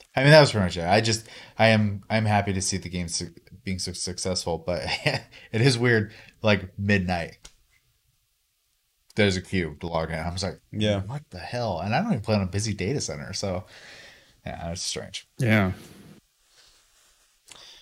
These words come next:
Speaker 2: Yeah. Uh, what's his face on Twitter?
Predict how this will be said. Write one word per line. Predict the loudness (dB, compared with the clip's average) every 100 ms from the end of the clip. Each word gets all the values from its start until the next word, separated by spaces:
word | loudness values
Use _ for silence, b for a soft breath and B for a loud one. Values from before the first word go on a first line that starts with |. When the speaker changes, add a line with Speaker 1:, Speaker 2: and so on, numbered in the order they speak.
| B
Speaker 2:
Yeah. | 0 4 6 6 4
Uh, | 2 4 6 8 6 6 4 2 0
what's | -4 -6
his | -4 -2
face | -2 -2
on | -4
Twitter? | -4 -4 -2